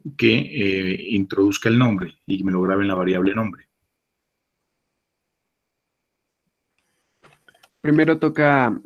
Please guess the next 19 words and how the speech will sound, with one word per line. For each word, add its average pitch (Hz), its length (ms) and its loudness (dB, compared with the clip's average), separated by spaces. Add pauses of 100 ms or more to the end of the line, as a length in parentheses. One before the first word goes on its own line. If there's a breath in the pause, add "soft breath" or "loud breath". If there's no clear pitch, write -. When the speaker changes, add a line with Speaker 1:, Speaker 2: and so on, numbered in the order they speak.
Speaker 2:
establecer 143 840 2
el 131 180 -2
tipo 143 240 0
de 139 80 4
variable 143 380 4
que 151 100 -4
vamos 127 320 0
a 135 40 0
usar. 135 260 -2
Speaker 1:
Perfecto. 95 400 0
Speaker 2:
Pues, 147 140 6
si 127 80 0
mal 123 180 4
no 123 60 4
estoy, 117 280 0
¿no? 107 120 -2
Speaker 1:
Sí, 107 140 2
sí, 175 380 2
siga. 123 460 0